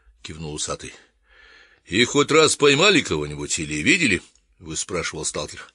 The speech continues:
«А нам почём знать?» развёл руками тот. «Я не слышал. Да там ловить-то некого».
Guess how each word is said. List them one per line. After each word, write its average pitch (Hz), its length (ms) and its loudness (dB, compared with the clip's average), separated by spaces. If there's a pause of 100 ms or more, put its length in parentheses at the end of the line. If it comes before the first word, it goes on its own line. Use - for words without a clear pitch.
(540)
«А 123 120 2
нам 156 300 4
почём 90 500 0
знать?» 73 480 -6 (440)
развёл 82 400 -4
руками 78 320 -6
тот. - 200 -10
«Я 104 320 2
не 160 140 2
слышал. 92 500 0 (580)
Да - 80 -16
там 104 140 -2
ловить-то 98 480 2 (140)
некого». 82 420 -4